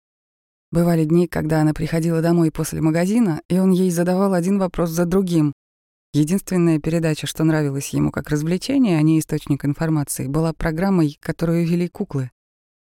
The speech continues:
Ей в ней больше всего нравилась необузданная кукла со всеми зубами. У него любимой была та, что играла на саксофоне.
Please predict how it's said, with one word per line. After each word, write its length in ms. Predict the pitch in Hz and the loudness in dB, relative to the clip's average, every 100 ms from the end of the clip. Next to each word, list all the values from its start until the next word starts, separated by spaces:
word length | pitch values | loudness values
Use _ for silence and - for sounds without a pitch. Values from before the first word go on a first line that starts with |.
| _ _ _ _ | _ _ _ _
Ей 280 | 196 262 294 | 0 4 6
в 60 | |
ней 160 | 226 208 | 6 4
больше 340 | 180 196 175 | 4 0 0
всего 240 | - - 185 | -6 -2 0
нравилась 480 | 180 190 175 175 - | 2 2 0 -2 0
необузданная 720 | 185 180 202 185 185 180 180 | 0 0 -2 0 2 4 2
кукла 320 | - 247 214 | 0 -2 -2
со 160 | - - | 0 -2
всеми 280 | - 170 170 | 0 2 2
зубами. 500 | 175 170 160 147 135 _ _ _ _ - | 2 0 2 2 -2 _ _ _ _ 0
У 60 | |
него 240 | 185 185 214 | 2 4 2
любимой 400 | 202 160 160 160 | 0 2 2 2
была 240 | 151 160 | 2 0
та, 140 | 160 175 | 0 -6
что 240 | - 139 | -4 -4
играла 280 | 139 143 139 | -2 -2 -2
на 100 | 143 | -4
саксофоне. 680 | 143 - 147 - 147 147 | -6 -8 -8 -6 -6 -6